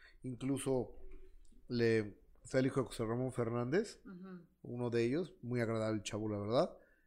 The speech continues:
Speaker 1: Entonces me dice, "¿Le vas a hacer el minuto Cambió mi destino?". Y, y Gustavo me dijo, "Sí, papá, de una vez, dile, dile". Entonces le digo, "Oye, Rafa, fíjate que tengo un Gustavo, por supuesto que lo he visto muchas veces y me encanta tu programa". Le digo, "¿Lo hacemos?". Dice, "Pero por supuesto que sí.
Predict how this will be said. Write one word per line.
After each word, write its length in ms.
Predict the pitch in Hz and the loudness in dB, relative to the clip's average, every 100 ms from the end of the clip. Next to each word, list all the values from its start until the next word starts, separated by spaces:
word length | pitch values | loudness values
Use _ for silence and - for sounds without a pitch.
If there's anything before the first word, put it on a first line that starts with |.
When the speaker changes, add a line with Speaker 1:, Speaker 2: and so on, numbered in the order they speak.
| - | -18
Speaker 1:
Entonces 720 | - 107 104 113 113 101 107 117 | -12 -12 -8 -6 -6 -6 -10 -8
me 180 | 117 117 | -4 -4
dice, 400 | 117 117 113 - - - - - _ _ | -2 -4 -6 -8 -20 -14 -14 -14 _ _
"¿Le 160 | 120 127 | -2 0
vas 140 | 151 | 0
a 20 | |
hacer 140 | 151 160 | 2 0
el 60 | |
minuto 340 | 151 135 139 131 | 0 -2 -2 -2
Cambió 240 | 120 123 | -2 -2
mi 100 | 131 | 0
destino?". 340 | 120 104 - 127 | 0 -2 -6 -4
Y, 280 | 117 113 113 | -4 -6 -8
y 40 | |
Gustavo 260 | 104 - 120 | -8 -4 -4
me 60 | |
dijo, 140 | 117 117 | -6 -6
"Sí, 140 | 170 | -6
papá, 260 | 160 151 143 | -4 -6 -6
de 80 | 156 | -6
una 120 | 151 | -6
vez, 200 | 156 135 | -6 -6
dile, 240 | 143 147 | -6 -6
dile". 340 | 123 135 127 120 _ - - - _ | -8 -8 -10 -14 _ -20 -20 -20 _
Entonces 260 | - - 120 | -10 -4 0
le 60 | 131 | 4
digo, 40 | |
"Oye, 120 | 151 | 4
Rafa, 320 | 147 151 147 | 6 4 2
fíjate 320 | 131 147 143 131 | -2 0 -2 -2
que 80 | 120 | -4
tengo 140 | 131 131 | -4 -2
un 140 | 127 113 | -2 -2
Gustavo, 320 | 113 135 131 | -2 0 0
por 140 | 120 | -4
supuesto 280 | 104 123 123 | -6 -6 -6
que 100 | - | -4
lo 100 | 113 | -2
he 20 | |
visto 200 | 110 107 | -4 -6
muchas 560 | 113 113 117 120 - 104 | -4 -2 0 2 2 0
veces 360 | 110 107 110 104 | 0 -2 -6 -8
y 60 | |
me 100 | 107 | -10
encanta 360 | 107 104 113 107 | -10 -8 -6 -6
tu 120 | 101 | -10
programa". 480 | 104 113 110 120 127 - - - - _ | -8 -8 -4 -2 -4 -8 -20 -20 -20 _
Le 100 | - | 0
digo, 120 | 123 123 | 4 4
"¿Lo 100 | 120 | 4
hacemos?". 340 | 123 131 123 | 2 -2 -2
Dice, 240 | 117 117 | -2 -2
"Pero 420 | 113 - 113 110 107 | -4 -2 0 0 0
por 220 | 117 113 | -2 -2
supuesto 500 | 117 107 131 127 120 | -4 0 0 0 -4
que 140 | 120 | -4
sí. 240 | 104 123 | -4 -8